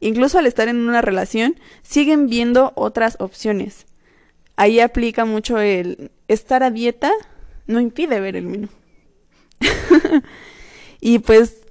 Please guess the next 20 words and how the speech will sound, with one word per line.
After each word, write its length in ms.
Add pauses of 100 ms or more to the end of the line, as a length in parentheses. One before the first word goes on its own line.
era 280
lo 140
que 120
comentaba, 560
o 60
sea, 360 (800)
creo 200
que 540 (600)
se 140
está 180
viviendo 380
en 120
una 340
época 420
de 160 (480)
tanta 280
superfi-, 520 (200)
superficialidad, 1300 (140)
perdonen, 420 (720)
eh, 440